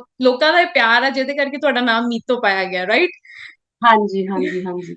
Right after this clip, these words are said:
Speaker 1: ਤਾਂ ਤੁਸੀਂ
Speaker 2: ਵਧੀਆ
Speaker 1: ਕਿਹਾ ਕਿ
Speaker 2: ਲੱਗਦਾ।
Speaker 1: ਅਸੀਂ ਤੁਹਾਡੇ ਕੋਲ ਆਏ ਆ, ਸਾਨੂੰ ਤੁਹਾਡਾ ਪਿਆਰ ਖਿੱਚ ਕੇ ਲੈ ਕੇ ਆਇਆ ਆ। ਤੁਹਾਡੀ ਜਿਹੜੀ ਗੱਲਾਂ ਆ, ਤੁਹਾਡੇ ਬੋਲੀ ਪਾਉਣ ਦੇ ਅੰਦਾਜ਼ ਹੈ, ਗਿੱਧਾ ਪਾਉਣ ਦਾ ਅੰਦਾਜ਼ ਹੈ, ਤੇ ਤੁਹਾਡੀ ਜਿਹੜੀ ਚੁਲਬੁਲਾਪਨ ਹੈ,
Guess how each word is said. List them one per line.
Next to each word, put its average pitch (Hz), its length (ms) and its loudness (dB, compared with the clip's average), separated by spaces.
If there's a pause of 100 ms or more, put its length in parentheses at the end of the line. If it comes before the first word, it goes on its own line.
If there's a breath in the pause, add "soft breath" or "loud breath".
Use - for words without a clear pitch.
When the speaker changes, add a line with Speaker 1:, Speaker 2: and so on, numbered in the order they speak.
Speaker 1:
ਤਾਂ 294 100 0
ਤੁਸੀਂ 285 240 0
Speaker 2:
ਵਧੀਆ 262 200 4
Speaker 1:
ਕਿਹਾ 240 120 4
ਕਿ 190 60 -2
Speaker 2:
ਲੱਗਦਾ। - 400 -6
Speaker 1:
ਅਸੀਂ 339 220 -2
ਤੁਹਾਡੇ 302 320 2
ਕੋਲ 285 260 0
ਆਏ 262 220 0
ਆ, 302 80 -2
ਸਾਨੂੰ 285 480 -2
ਤੁਹਾਡਾ 285 380 0
ਪਿਆਰ 254 420 0
ਖਿੱਚ 262 320 -10
ਕੇ 277 120 4
ਲੈ 247 140 0
ਕੇ 233 160 -6
ਆਇਆ 214 420 0
ਆ। - 20 -4
ਤੁਹਾਡੀ 240 360 -6
ਜਿਹੜੀ 262 260 -2
ਗੱਲਾਂ 233 420 0
ਆ, 240 180 0
ਤੁਹਾਡੇ 233 280 -4
ਬੋਲੀ 226 340 -4
ਪਾਉਣ 226 280 -4
ਦੇ 233 160 -6
ਅੰਦਾਜ਼ 220 560 -2
ਹੈ, 240 100 0
ਗਿੱਧਾ 226 320 0
ਪਾਉਣ 233 280 -2
ਦਾ 233 180 -2
ਅੰਦਾਜ਼ 220 480 -2
ਹੈ, 233 320 0 (320 loud breath)
ਤੇ 247 280 4
ਤੁਹਾਡੀ 247 340 -2
ਜਿਹੜੀ 269 320 -4 (120)
ਚੁਲਬੁਲਾਪਨ 302 760 0
ਹੈ, 175 140 -6